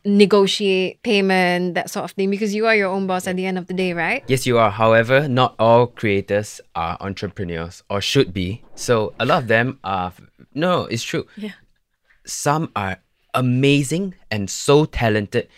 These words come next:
Speaker 2: in the field of content creation, in video making, in photos, in articulating their words in podcasts,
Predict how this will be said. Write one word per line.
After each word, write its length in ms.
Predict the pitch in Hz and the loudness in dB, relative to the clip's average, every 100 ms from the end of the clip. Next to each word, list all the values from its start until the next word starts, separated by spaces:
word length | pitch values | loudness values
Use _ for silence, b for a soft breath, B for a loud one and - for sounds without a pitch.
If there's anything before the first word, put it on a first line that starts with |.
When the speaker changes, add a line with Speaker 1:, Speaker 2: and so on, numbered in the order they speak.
| b b _ - | b b _ -8
Speaker 2:
in 520 | 101 95 92 87 - _ _ _ - - | -6 -4 -6 -8 -14 _ _ _ -20 -14
the 140 | - 104 | -6 -6
field 280 | 113 120 - | 0 0 0
of 200 | 87 - | -8 -12
content 420 | - 95 90 87 87 | -12 -10 -8 -8 -8
creation, 500 | 78 69 - 69 - B B | -10 -10 -10 -12 -16 B B
in 260 | - 85 78 | -12 -10 -10
video 420 | 92 95 92 92 | -8 -6 -4 -4
making, 760 | 95 90 90 - 87 87 85 - | -4 -4 -6 -8 -8 -8 -10 -12
in 240 | 82 80 | -14 -14
photos, 800 | 76 - 90 - 82 80 80 78 | -14 -6 -6 -6 -8 -8 -8 -12
in 180 | - 85 92 | -16 -14 -12
articulating 640 | 87 92 95 87 85 98 | -12 -12 -8 -8 -6 -6
their 100 | 80 | -6
words 240 | 82 85 | -6 -6
in 80 | 73 - | -8 -14
podcasts, 440 | 85 65 78 69 | -14 -12 -14 -14